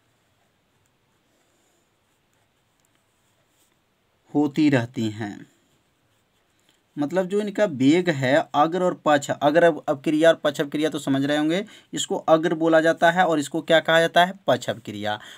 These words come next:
तो यह जो दोनों जो वेग होंगे क्या होंगे? समान वेग से जो है दोनों ओर होती हैं। मतलब जो अभिक्रिया का वेग होगा वो अग्र और पक्ष दोनों दिशा में क्या होंगे? समान वेग से होते हैं। कब यह होते हैं?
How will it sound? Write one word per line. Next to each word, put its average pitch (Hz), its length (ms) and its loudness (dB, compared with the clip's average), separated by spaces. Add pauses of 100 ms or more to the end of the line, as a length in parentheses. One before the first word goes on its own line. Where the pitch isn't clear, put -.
(160)
तो 165 60 -4
यह 175 140 2
जो 175 200 -2
दोनों 160 420 0
जो 175 140 -4
वेग 147 260 -2
होंगे 156 300 -4
क्या 160 160 2
होंगे? 165 240 0
समान 143 520 2
वेग 143 260 0
से 170 280 -4
जो 160 140 -2
है 170 160 0
दोनों 139 400 0
ओर 175 300 0 (300)
होती 117 340 -6
हैं। 107 280 -6 (280)
मतलब 180 240 -4
जो 202 100 -2
अभिक्रिया 147 600 2
का 185 140 -2
वेग 143 360 0
होगा 135 340 0
वो 151 180 -2
अग्र 147 480 0
और 151 280 0
पक्ष 156 280 -4
दोनों 139 460 0
दिशा 139 340 0
में 135 180 -2
क्या 135 120 2
होंगे? 147 380 0 (240)
समान 147 520 2
वेग 131 320 -4
से 151 220 -6
होते 123 460 -6
हैं। 107 220 -6 (120)
कब 202 200 4
यह 196 140 0
होते 170 380 -2
हैं? 165 320 0